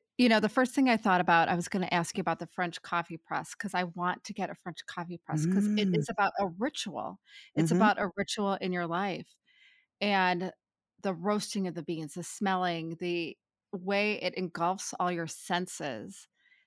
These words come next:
Speaker 1: There is something so personal, and I love that this is who you are.
Speaker 2: Mm-hmm.
Speaker 1: And we can learn a lot <laughs> from people about how they drink their coffee or tea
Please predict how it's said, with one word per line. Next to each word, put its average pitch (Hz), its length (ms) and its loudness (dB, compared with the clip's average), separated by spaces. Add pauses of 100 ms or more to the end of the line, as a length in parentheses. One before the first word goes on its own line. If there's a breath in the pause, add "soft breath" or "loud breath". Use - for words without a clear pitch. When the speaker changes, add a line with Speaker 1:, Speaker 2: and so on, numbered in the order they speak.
(120)
Speaker 1:
There 208 140 0
is 185 120 -4
something 208 340 -4
so 220 420 -4
personal, 202 520 -2 (340)
and 185 260 0
I 180 140 2
love 170 540 0 (160)
that 165 360 -2 (400)
this 190 260 -6 (100)
is 175 180 -8
who - 160 -8
you 175 380 -6
are. 160 460 0 (280 loud breath)
Speaker 2:
Mm-hmm. 175 280 6
Speaker 1:
And 175 220 -2 (1200)
we 220 120 -4
can 240 140 -4
learn 226 180 0
a 214 80 0
lot 240 340 2 (160)
<laughs> - 160 -20
from 226 200 2
people 170 500 -4
about 165 360 -4 (280)
how 180 380 -4
they 165 280 -4 (300 loud breath)
drink 214 220 -2
their 180 120 -6
coffee 160 480 -4
or 165 160 -6
tea 156 520 -8